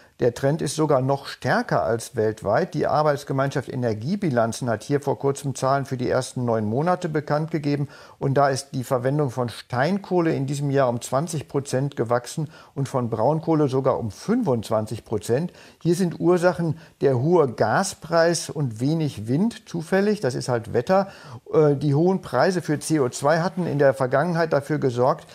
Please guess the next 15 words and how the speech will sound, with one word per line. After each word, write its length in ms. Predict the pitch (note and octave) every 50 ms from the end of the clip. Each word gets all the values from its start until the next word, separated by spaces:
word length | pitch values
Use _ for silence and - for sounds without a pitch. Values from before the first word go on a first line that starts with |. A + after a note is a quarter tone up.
| - - - _ -
dass 300 | C#3+ C#3 - - - -
Kohle 360 | - D#3 D#3+ F#3+ F#3+ F3 D3
durch 300 | C3 C3 A#2+ G#2 G#2+ G#2+
Gas 300 | B2 A2+ C3 E3 F3+ -
verdrängt 680 | - - D3+ B2 A2 A#2+ A2 A2+ D3+ G3+ G3+ - -
worden 240 | E3 D#3+ D#3+ D#3 D3+
ist. 180 | D#3+ - - - - - - -
Aber 240 | - C3+ C#3+ B2 B2+
weil 160 | C3+ C3 C3
Gas 360 | A#2+ C#3+ B2+ C#3+ C#3 - -
so 360 | E3+ D#3 D3+ D#3 - - - - - D3
sehr 300 | C#3 B2 C#3 E3 F#3 F#3 - - - - - -
verteuert 640 | - - D#3 - - - F3 F#3+ F3+ C#3 B2 -
worden 240 | - A2+ A2 A2+ A#2+
ist, 220 | F2+ D3 D3+ -